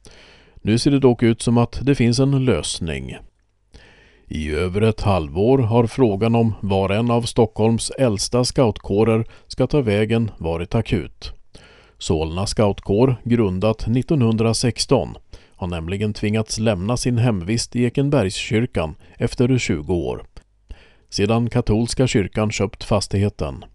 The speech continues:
Styrelsen har letat andra lokaler i nästan ett år,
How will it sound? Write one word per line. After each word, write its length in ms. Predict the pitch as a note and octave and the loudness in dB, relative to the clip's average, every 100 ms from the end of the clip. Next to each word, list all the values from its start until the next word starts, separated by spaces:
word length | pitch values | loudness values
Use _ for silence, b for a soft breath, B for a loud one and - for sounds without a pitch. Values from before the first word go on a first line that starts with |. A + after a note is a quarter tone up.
| _ b b b b - | _ b b b b -14
Styrelsen 580 | - D2 C2 G2 A#2+ | -8 -6 -6 -4 0
har 100 | A#2 | 2
letat 380 | A2+ G#2+ G#2+ A2 | 4 2 2 2
andra 320 | A2+ F#2 F#2 | 2 0 -2
lokaler 560 | A2 B2 - A2 A2+ A2+ | 0 0 2 2 4 2
i 60 | A#2 | 2
nästan 380 | A#2+ - A2+ | 0 0 0
ett 160 | B2+ C3 | 0 2
år, 360 | G#2+ C#2+ - | 0 0 -8